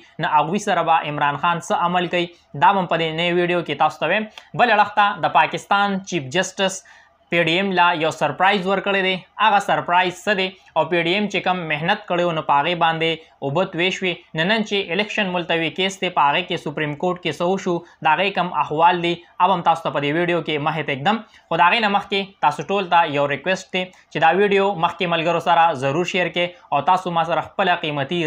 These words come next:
رای هم په کمنټ کې ضرور شریکه کړئ. اول دا، دا وایم چې په پاکستان کې د عمران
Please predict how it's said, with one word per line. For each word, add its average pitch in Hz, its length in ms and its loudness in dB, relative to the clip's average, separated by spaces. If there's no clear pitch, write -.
رای 156 180 2
هم 170 240 -2
په 143 100 -2
کمنټ 160 320 -4
کې 156 520 -6
ضرور 175 360 0
شریکه 151 320 -2
کړئ. 113 140 -6
اول 254 200 4
دا، 214 80 4
دا 220 220 6
وایم 220 240 2
چې - 260 -4
په 175 140 4
پاکستان 208 560 2
کې 196 340 -4
د 165 320 4
عمران 160 260 2